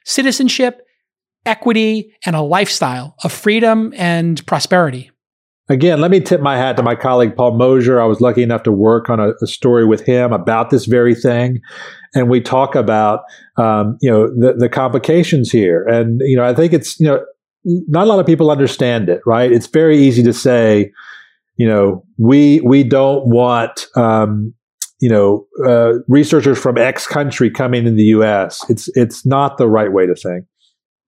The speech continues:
Speaker 1: No, we, we need to, <laughs> speaking of, like, security, a honey trap would be good. Okay, as we wrap here,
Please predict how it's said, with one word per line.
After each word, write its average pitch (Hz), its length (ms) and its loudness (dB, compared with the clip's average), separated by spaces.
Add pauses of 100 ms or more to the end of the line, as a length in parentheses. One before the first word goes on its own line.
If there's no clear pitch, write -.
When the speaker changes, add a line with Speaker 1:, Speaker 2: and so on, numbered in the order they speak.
Speaker 1:
No, 147 360 -4 (120)
we, 185 320 2
we 180 160 0
need 170 160 0
to, 147 160 -8 (260)
<laughs> - 480 -8
speaking 202 420 -2
of, 151 180 -2
like, 151 200 -2
security, 180 300 -2
a 151 80 -8
honey 196 200 -2
trap 160 240 -2
would 156 200 -6
be 151 120 -4
good. 156 160 -2
Okay, 180 180 0
as 185 100 0
we 233 100 0
wrap 208 300 -2
here, 160 300 -6